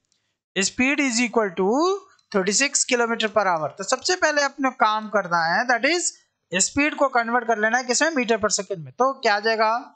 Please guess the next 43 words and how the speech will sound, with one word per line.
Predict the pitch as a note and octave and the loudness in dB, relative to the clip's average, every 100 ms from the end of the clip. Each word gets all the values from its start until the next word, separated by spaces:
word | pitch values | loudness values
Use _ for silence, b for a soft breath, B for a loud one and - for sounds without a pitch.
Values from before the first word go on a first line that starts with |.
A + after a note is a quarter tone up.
| B B _ F#3+ | B B _ -2
thirty | F3+ | 0
six | F#3+ C4+ C4+ | 0 0 0
into | C4 B3 C#4+ C#4+ | -4 -2 -2 0
five | - G#3+ | 0 0
upon | G#3+ G#3+ A3 A3 | 0 0 0 0
eighteen, | G#3 F#3+ A#3 C4+ | -4 0 0 2
जैसा | B3 G#3+ | 0 0
मैंने | G#3 G#3 | 0 0
लास्ट | G3+ G3 G3 G#3+ | 2 2 0 -2
में | |
बताया | F#3+ F#3+ G#3 | -2 0 0
था, | A3 C4+ C#4 | 0 0 -2
eighteen | G#3 F#3+ G#3 G#3 | -4 -2 -2 -4
two | G3 | -6
the | F#3+ F#3+ | -8 -4
thirty | G3 G3+ | -4 0
six, | B3 C4+ - | 0 0 -2
five | - G3+ G3 | -2 -2 -2
two | G3 | -4
the | F#3 F3+ | -4 0
ten | A3+ C4 D4+ F4 _ _ _ _ | 0 0 -4 -8 _ _ _ _
meter | D3 F3+ G#3 A#3+ B3 A#3 | -4 -2 0 2 0 0
per | G#3+ G3+ | -2 0
second, | A3+ A3+ G3+ C3+ _ _ _ _ _ - | -2 0 -2 -6 _ _ _ _ _ 0
ten | B3 C4+ B3+ | 2 2 0
meter | A#3+ A3 B3 A#3 | -2 2 0 2
per | A#3+ A3+ | -2 0
second, | A3+ A#3 A#3 | -2 -2 2
ये | A#3 | 2
आपकी | G#3+ G#3 - | 2 -2 0
हो | G#3+ | 0
गई | G#3 | 0
क्या, | G#3 A#3+ D#4 - | 0 0 0 -2
स्पीड। | F#3 - A3 G#3 C#3 _ _ _ _ _ | -4 0 0 0 -6 _ _ _ _ _
आगे | G#3 C4 D4 | 0 0 -4
देखते | C#4+ C#4+ | -2 -2
हैं, | C#4+ F4+ - _ _ _ | -2 -6 -12 _ _ _
takes | C4 D4+ C#4 | 0 2 0
twenty | - B3+ A#3 G#3+ | -2 -2 -2 -2
four | C4+ D4 D4 | 0 0 -2
seconds | C4+ C#4 C#4 C#4 | -2 -2 -2 -2
to | - | -4
cross | - A#3 A#3 C4 | 0 0 2 0